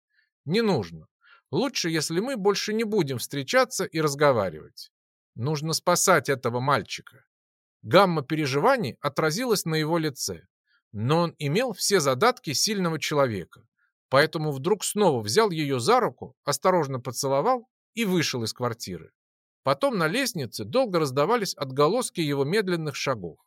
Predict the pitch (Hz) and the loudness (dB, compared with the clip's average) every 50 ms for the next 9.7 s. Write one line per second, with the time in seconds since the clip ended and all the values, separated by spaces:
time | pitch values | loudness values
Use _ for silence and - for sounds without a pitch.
0 | _ _ _ _ _ _ _ _ - 139 190 254 262 220 240 233 - 226 208 151 | _ _ _ _ _ _ _ _ -2 0 2 4 4 6 4 4 6 6 4 4
1 | 120 - 120 117 117 113 107 107 156 254 269 240 - - 139 143 123 - 151 151 | 4 2 -2 -2 -2 -2 -2 -2 -2 -2 -2 -4 -6 -4 -4 -2 -2 0 0 0
2 | 180 254 247 - - 190 - - - 175 202 196 180 - 160 135 131 147 147 135 | 0 -2 -4 -4 -2 -4 -4 -4 -4 -2 -2 -2 -2 -4 -6 -4 -2 -2 -4 -4
3 | - - 262 262 233 - - 175 175 165 151 147 147 139 131 143 143 143 - - | -4 -6 -6 -6 -6 -6 -2 0 0 0 0 0 0 0 0 0 0 0 0 0
4 | 254 262 240 180 - - - - 202 196 180 165 165 175 165 160 131 107 90 - | 0 0 0 0 -2 -4 -2 2 2 2 2 2 2 0 0 0 -2 -4 -6 -8
5 | - - - - - _ _ _ _ - 92 117 196 240 180 120 113 110 104 95 | -12 -14 -14 -14 -16 _ _ _ _ -12 -6 -2 -2 -2 -2 -2 -4 -6 -6 -6
6 | 95 107 156 240 262 220 - _ _ _ _ _ - 208 226 208 214 208 190 - | -6 -6 -4 -4 -6 -6 -10 _ _ _ _ _ -4 -2 0 2 4 4 4 2
7 | - - 104 - - 214 208 185 175 - - 135 - - 139 143 123 120 - - | 2 -2 -4 0 2 2 2 2 0 -4 -6 -8 -4 0 0 0 0 0 -4 -8
8 | 87 80 71 71 - _ _ _ _ _ _ _ - 95 123 202 277 302 294 269 | -10 -10 -12 -16 -20 _ _ _ _ _ _ _ -10 -6 -4 -2 -2 -2 -2 -2
9 | 240 208 208 180 151 123 113 101 90 - - - - | 0 2 2 2 2 2 -2 -4 -4 -8 -12 -16 -18